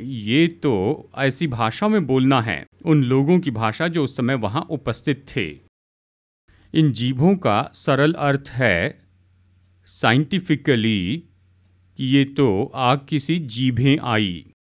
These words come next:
पर बात तो ये है, जब उन्होंने पवित्र आत्मा प्राप्त किया आग के रूप में, और वो आग क्या है दोस्तों? ये तो वो क्रूस और पुनरुत्थान की सामर्थ है जो यीशु ने खोली थी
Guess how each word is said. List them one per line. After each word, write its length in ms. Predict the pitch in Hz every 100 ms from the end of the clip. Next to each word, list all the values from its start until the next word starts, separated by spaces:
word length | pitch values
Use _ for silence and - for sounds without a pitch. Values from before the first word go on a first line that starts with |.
| _ _ _ _ _
पर 120 | 139
बात 360 | 123 101 98 -
तो 100 | 190
ये 200 | 135 113
है, 260 | 92 76 - _ _ _ _ _ _ _ _ _ _ _ _
जब 340 | 135 120 143 147
उन्होंने 440 | 135 143 151 196
पवित्र 460 | 139 135 131 139 165
आत्मा 640 | 127 127 131 165 117 131
प्राप्त 560 | - 123 113 131 - -
किया 500 | 131 117 92 98 151 _ _ _ _ _
आग 300 | 113 117 147 139 -
के 220 | 104 120 -
रूप 500 | - 123 120 180 185
में, 300 | 147 110 87 - _ _ _ _ _ _ _ _
और 180 | - 135
वो 140 | 131
आग 460 | 151 143 131 107 135 -
क्या 160 | 135
है 180 | 147 185
दोस्तों? 840 | 143 120 120 - 170 120 95 - _
ये 160 | 131 139
तो 160 | 139 135
वो 160 | 123
क्रूस 460 | 123 139 196 202 156
और 100 | 131
पुनरुत्थान 680 | 131 135 127 131 139 147 180
की 120 | 170
सामर्थ 520 | - 120 123 156 143 117
है 140 | 117
जो 180 | 135 135
यीशु 420 | 98 135 165 202
ने 220 | 165 110
खोली 460 | - - 135 120 113
थी 420 | - 107 82 64